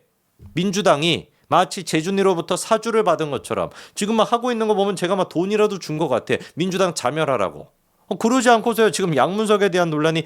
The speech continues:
이렇게까지 커질 수가 있겠습니까? 아직도 막 사퇴하지 않잖아요. 어, 김준혁에 대한 논란이 이렇게까지 커질 수가 있겠습니까?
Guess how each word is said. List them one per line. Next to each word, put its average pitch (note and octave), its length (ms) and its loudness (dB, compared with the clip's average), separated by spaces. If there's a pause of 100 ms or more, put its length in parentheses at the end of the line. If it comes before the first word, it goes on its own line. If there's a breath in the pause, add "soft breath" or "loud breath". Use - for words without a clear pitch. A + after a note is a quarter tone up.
(140 loud breath)
이렇게까지 F#3+ 480 -2
커질 G3+ 300 -6
수가 F3+ 220 -2
있겠습니까? C3 680 -4 (160 loud breath)
아직도 E3 380 0
막 B3 100 4
사퇴하지 A3 460 0
않잖아요. A#2 460 -4 (180 loud breath)
어, C4+ 100 4
김준혁에 A3+ 540 4
대한 G#3+ 180 4
논란이 F#3+ 300 2
이렇게까지 F3+ 500 -2
커질 G3 300 -8
수가 - 220 -4
있겠습니까? B2 640 -6